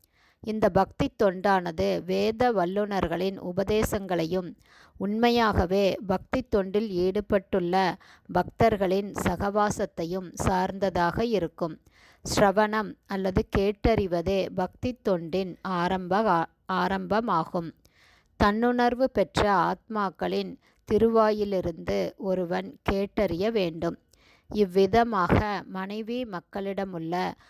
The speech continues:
ஒரு கிரகஸ்தனின் கவர்ச்சி படிப்படியாக குறைந்துவிடும். தன்னுடைய குடும்ப பராமரிப்பை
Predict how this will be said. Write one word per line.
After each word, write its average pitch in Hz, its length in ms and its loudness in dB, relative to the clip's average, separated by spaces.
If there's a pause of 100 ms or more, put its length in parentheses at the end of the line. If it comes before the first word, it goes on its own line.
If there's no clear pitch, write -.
(180)
ஒரு 185 220 2
கிரகஸ்தனின் 190 960 0 (340)
கவர்ச்சி 196 800 2
படிப்படியாக 202 1000 0 (120)
குறைந்துவிடும். 180 760 -2 (800)
தன்னுடைய 208 840 2 (140)
குடும்ப 247 480 2
பராமரிப்பை 202 880 0